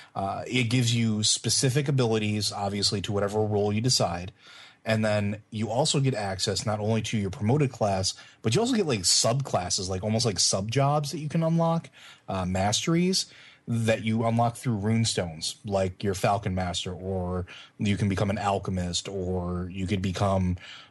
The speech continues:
a master of werewolf powers, which I thought was rather interesting.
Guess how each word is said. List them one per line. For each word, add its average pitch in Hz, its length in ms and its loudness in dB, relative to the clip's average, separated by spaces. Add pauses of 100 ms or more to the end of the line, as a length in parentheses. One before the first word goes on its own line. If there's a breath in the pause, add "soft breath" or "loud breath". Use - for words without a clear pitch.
a 101 100 2
master 135 500 2
of 127 140 4
werewolf 139 500 2
powers, 127 680 2
which 110 160 -4
I 113 80 0
thought 104 180 -2
was 98 160 -8
rather 98 240 -8
interesting. 95 720 -10